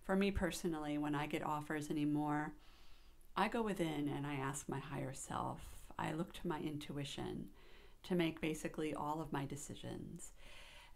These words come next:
And when Sophie's team,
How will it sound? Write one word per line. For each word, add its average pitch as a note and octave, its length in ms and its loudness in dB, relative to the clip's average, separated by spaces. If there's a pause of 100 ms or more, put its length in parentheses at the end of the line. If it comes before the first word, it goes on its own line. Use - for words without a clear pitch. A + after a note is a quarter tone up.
And F3 560 8
when F3+ 260 8
Sophie's C#4+ 760 4
team, F3 600 4